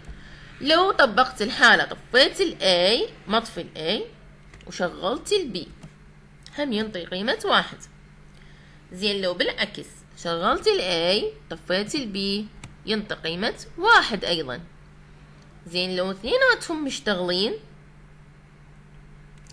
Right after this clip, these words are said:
ال A وال B ينطي قيمة صفر، عكس ال and تمامًا يكون. هاي شنو اسمها؟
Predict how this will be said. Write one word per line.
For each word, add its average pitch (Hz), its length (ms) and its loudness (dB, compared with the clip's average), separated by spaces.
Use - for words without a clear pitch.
ال 156 120 -12
A 277 200 2
وال 330 260 2
B 214 260 -4
ينطي 240 260 -4
قيمة 247 300 -2
صفر، 226 500 0
عكس - 400 -4
ال 165 180 -8
and 381 480 -2
تمامًا 247 460 4
يكون. 208 640 -2
هاي 240 260 6
شنو 262 200 -4
اسمها؟ 254 640 -4